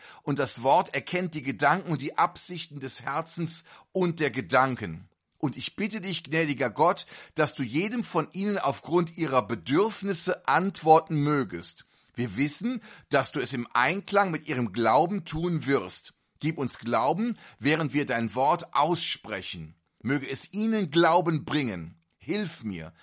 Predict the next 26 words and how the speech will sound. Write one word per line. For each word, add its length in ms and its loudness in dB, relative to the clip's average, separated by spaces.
dein 320 -2
Wort 300 2
zu 160 -6
sprechen, 500 -4
denn 240 0
dein 300 0
Wort 340 0
ist 320 -2
Wahrheit, 600 4
auf 160 0
dass 180 0
es 180 -6
ihnen 220 -2
den 160 -4
Glauben 440 4
für 160 -8
ihre 240 -4
Anliegen 600 0
bringen 300 0
möge. 460 0
Vielleicht 440 -2
sind 200 -4
auch 140 -4
einige 420 -2
hier, 340 -2
Herr, 360 2